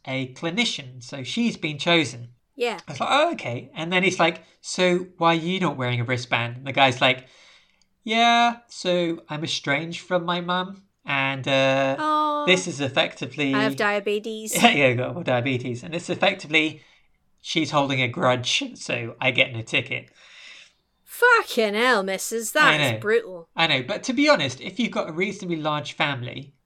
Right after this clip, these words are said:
Speaker 1: they're not gonna let everyone who's not a specialist go with you. So realistically,
Speaker 2: Well, I
Speaker 1: You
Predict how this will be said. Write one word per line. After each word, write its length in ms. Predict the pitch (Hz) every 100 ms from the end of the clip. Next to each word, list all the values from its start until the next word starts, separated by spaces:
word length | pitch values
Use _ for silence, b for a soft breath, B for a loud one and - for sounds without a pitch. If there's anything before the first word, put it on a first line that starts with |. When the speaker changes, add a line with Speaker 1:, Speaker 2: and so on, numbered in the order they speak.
| -
Speaker 1:
they're 140 | 170
not 180 | 175 202
gonna 180 | 147 139
let 240 | 139 143 -
everyone 460 | 147 135 135 135
who's 180 | 123 131
not 140 | 143
a 40 | 117
specialist 520 | - - 117 - 120
go 160 | 135 123
with 200 | 123 123
you. 140 | 120
So 220 | 120 - - -
realistically, 840 | 160 143 127 - - 127 123 123 b b b b b b
Speaker 2:
Well, 160 | 302 262
I 60 |
Speaker 1:
You 40 | -